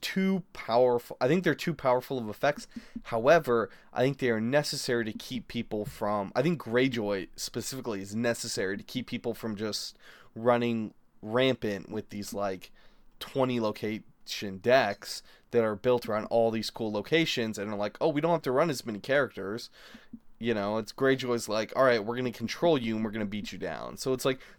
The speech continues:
that rock, paper, scissors that I think works out pretty well, but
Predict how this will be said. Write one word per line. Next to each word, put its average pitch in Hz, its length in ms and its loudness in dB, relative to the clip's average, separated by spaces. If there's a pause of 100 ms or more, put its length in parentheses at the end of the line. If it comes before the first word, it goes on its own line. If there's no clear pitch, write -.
that 135 200 6
rock, 156 220 2
paper, 151 260 2
scissors 110 440 -2
that 110 100 0
I 101 80 2
think 107 240 -6
works 101 260 -2
out 95 260 -2
pretty 135 260 0
well, 113 320 6
but 110 220 4